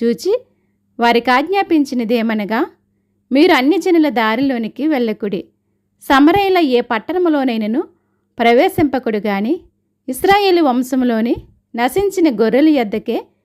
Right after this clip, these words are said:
వెళ్ళుడి. వెళ్ళుచు పరలోక రాజ్యము సమీపించియున్నదని ప్రకటించుడి.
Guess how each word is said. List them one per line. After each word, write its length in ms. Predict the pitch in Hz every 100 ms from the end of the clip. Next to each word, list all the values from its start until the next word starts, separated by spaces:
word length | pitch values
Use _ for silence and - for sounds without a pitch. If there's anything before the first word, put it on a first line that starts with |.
| _ _ -
వెళ్ళుడి. 440 | 226 208 180 185 - _ _ -
వెళ్ళుచు 540 | 220 233 240 247 359 - _ _ -
పరలోక 400 | 233 254 381 403
రాజ్యము 460 | 359 269 214 240 220
సమీపించియున్నదని 1160 | 233 214 262 311 294 269 269 254 220 214 262 539 _ _ _ -
ప్రకటించుడి. 720 | 294 285 269 254 - 208 -